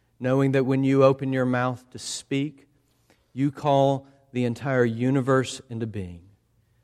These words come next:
That when your Son walked this earth and op-, when he opened his mouth to speak,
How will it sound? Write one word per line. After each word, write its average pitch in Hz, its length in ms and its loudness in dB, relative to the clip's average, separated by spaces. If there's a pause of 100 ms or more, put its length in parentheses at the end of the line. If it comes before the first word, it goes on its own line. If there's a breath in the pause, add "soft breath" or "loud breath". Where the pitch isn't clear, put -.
(120)
That 117 80 -8
when 127 120 2
your 123 120 0
Son 143 440 0
walked 139 560 2
this 127 240 -4
earth 131 340 -2
and 117 220 -10
op-, 135 260 -6
when 117 200 -8
he 190 280 -2
opened 175 300 0
his 143 160 -6
mouth 135 300 -4
to 123 80 -12
speak, 95 420 -12